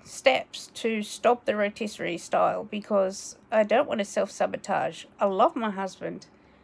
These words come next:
and he wouldn't be here if he didn't love me. We've gone through some hellish times.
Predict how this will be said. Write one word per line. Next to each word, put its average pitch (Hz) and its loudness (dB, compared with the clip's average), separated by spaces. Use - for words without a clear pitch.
and 202 0
he 262 2
wouldn't 262 0
be - -4
here - -8
if 208 -12
he 202 -10
didn't 180 -4
love 151 -4
me. 160 -12
We've 233 -6
gone 254 2
through 240 -4
some 202 -6
hellish 240 -2
times. - -4